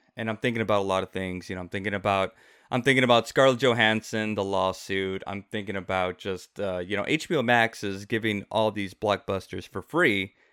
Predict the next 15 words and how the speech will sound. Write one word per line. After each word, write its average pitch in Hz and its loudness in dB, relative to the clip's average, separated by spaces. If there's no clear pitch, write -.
and 104 -8
here's 151 2
Disney, 107 -2
uh, 92 -4
being 107 -4
that 104 -6
little 110 -2
greedy 127 0
mouse 117 -2
at 117 2
it 127 0
again. 95 0
And 120 2
so, 120 2
confession, 98 -6